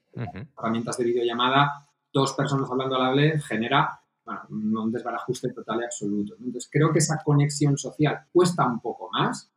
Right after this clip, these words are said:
Speaker 2: Si bien es cierto, se pueden hacer cosas para que ocurran, ¿vale?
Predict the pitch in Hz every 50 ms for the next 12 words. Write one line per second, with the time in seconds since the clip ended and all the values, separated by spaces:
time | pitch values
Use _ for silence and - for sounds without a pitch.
0 | _ _ _ _ _ _ _ _ _ _ - - - - 147 143 139 143 156 170
1 | 165 156 151 - 165 165 156 - 151 143 143 - - 151 151 156 151 147 143 139
2 | - - 151 147 139 - - - - _ - 143 151 147 - 127 104 101 - -
3 | _ 120 113 113 110 110 - - 98 98 95 95 92 92 - _ _ _ _ _
4 | _ _ - - - - - 165 180 185 - 147 135 143 170 196 220 - - -
5 | 101 98 107 139 160 151